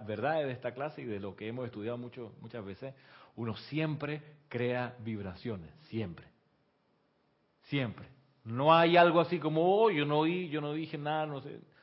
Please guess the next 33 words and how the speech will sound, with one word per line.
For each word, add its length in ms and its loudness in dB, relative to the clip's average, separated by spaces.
No, 160 -2
yo 100 0
no 80 2
lo, 160 0
no, 220 -2
no 140 0
es 60 2
mío 180 0
ese 160 -4
hijo, 260 -6
siempre. 520 -8
Siempre. 460 0
Entonces, 580 -2
ahí 160 -4
está 140 2
el 80 2
servicio 520 -2
que 80 -4
nos 120 -6
toca 180 -6
a 40 -6
nosotros. 400 -8
Roberto, 360 0
de 100 -2
mi-, 220 -8
la 140 0
medida 260 -2
que 100 -4
la 80 0
gente 440 -6
no 200 -6
se 160 -8
controla 640 -6